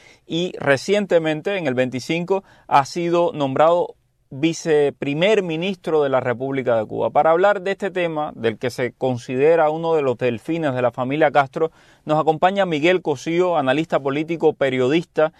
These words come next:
una voz que ha seguido de cerca todo el movimiento del entramado del poder cubano y que actualmente, además, es el director del Museo Americano de la Diáspora Cubana. Bienvenido, Miguel.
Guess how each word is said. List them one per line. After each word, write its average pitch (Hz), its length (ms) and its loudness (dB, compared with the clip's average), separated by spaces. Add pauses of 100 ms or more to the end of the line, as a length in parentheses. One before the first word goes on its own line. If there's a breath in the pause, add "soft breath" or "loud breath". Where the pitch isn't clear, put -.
(240 soft breath)
una 160 220 2
voz 170 220 2
que 170 140 0
ha 160 60 4
seguido 175 540 -2
de 143 240 2
cerca 165 500 0
todo 160 220 2
el 160 40 2
movimiento 151 520 -2
del 143 100 4
entramado 131 720 0
del 135 240 -4
poder 135 420 0
cubano 151 540 -2
y 120 100 -10
que 113 80 -2
actualmente, 151 640 0
además, 143 420 0 (320 soft breath)
es 143 240 0
el 156 160 -2
director 139 560 0
del 147 220 -2
Museo 127 400 -2
Americano 143 520 -2
de 135 60 2
la 120 100 2
Diáspora 127 440 0
Cubana. 113 320 -2
Bienvenido, 156 460 2
Miguel. 147 280 -2